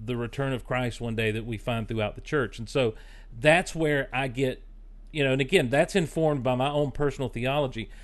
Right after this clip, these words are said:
And I come back, Rod, to the question I asked you about the dad. What does that say about us? Because I'm realizing that one of the things that this book, what this book does so well is it allows the reader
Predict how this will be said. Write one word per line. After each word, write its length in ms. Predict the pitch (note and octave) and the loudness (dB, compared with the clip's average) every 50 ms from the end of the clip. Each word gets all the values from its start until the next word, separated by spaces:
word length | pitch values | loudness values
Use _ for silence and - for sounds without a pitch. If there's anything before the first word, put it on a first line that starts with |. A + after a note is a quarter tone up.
| - - - | -16 -8 -4
And 140 | - B2 | 0 0
I 60 | B2+ B2 | 0 0
come 220 | - - F3+ F#3 | 2 2 4 4
back, 220 | F3+ F3+ E3 D3+ | 4 2 0 0
Rod, 200 | C#3+ C#3+ C#3+ C#3 | 0 0 0 -2
to 60 | B2+ A#2 | -2 -4
the 60 | A#2 | -4
question 320 | - - D3+ C#3+ B2+ C3+ C3+ | 0 2 2 2 0 0 -2
I 40 | |
asked 200 | B2+ B2 A2+ - | -2 -2 -2 -2
you 120 | - C#3+ C#3 | 0 2 2
about 220 | A#2+ B2 A#2+ G#2+ | 2 2 0 0
the 60 | A2 | -2
dad. 380 | A2 - C#3 E3 G3 F#3+ C#3+ B2+ - - - - - - | -4 -2 0 2 2 2 0 -2 -4 -8 -14 -14 -4 2
What 140 | B2 D3 E3 | 6 6 6
does 120 | D#3 C3+ | 6 6
that 200 | C#3+ F3+ G3 F#3+ | 4 2 0 0
say 120 | - - C#3+ | 0 0 0
about 220 | B2 B2 B2 A#2+ | 2 2 2 2
us? 80 | A2+ - | 0 -2
Because 280 | - C3 - D#3 C3+ | -4 -4 -2 -2 0
I'm 220 | D3 C#3 C#3 C#3+ D#3+ | 0 0 0 2 2
realizing 600 | G3+ B3 C4 A#3 F3 D#3 D3 C3+ B2+ C#3 C3 C3 - - - - - - | 4 4 2 2 2 0 0 0 0 -2 -4 -6 -8 -14 -18 -16 -8 -4
that 140 | C3 B2 | -4 -4
one 300 | A2+ C3+ C3+ E3+ G3 A#3 | -2 0 2 4 6 6
of 80 | A#3+ G#3 | 6 6
the 80 | G3 F#3+ | 4 4
things 300 | - G3 F#3+ F3+ D#3 D3 | 4 4 2 2 2 0
that 120 | C#3 C3 | -2 -2
this 160 | C#3+ F3 - | -2 -2 -2
book, 300 | - C3+ E3 E3 D3 C3+ - - | -2 0 0 0 0 -2 -8 -10
what 300 | - D3 C#3 C#3+ D3+ C#3+ | -6 -4 -2 -2 -2 -2
this 160 | C3 C#3+ B2 | -4 -6 -6
book 280 | B2+ C3 D#3+ F3+ - - | -4 -2 -2 -2 -2 -2
does 220 | - D3+ C3+ - | -2 -2 -2 -2
so 160 | - - F3+ E3+ | 0 0 0 2
well 420 | D3+ D3 F#3 G#3 G3 D#3+ C#3 - - - - - | 2 4 4 4 4 2 2 0 -4 -16 -10 -4
is 160 | - D3+ D3 D3 | 0 2 2 4
it 80 | E3+ | 2
allows 720 | D#3 C#3+ C3+ C3 C3 C#3+ D#3+ F3 F#3+ G3+ G3+ F#3+ D3+ C3+ B2 | 2 0 0 -2 0 -2 0 0 0 0 0 -2 -2 -2 -2
the 100 | C#3 C3+ | 0 0
reader 600 | B2+ B2 C#3+ F3 G3+ F#3 F3+ D#3 C3 B2+ - | 0 0 -2 0 0 2 2 2 0 0 -2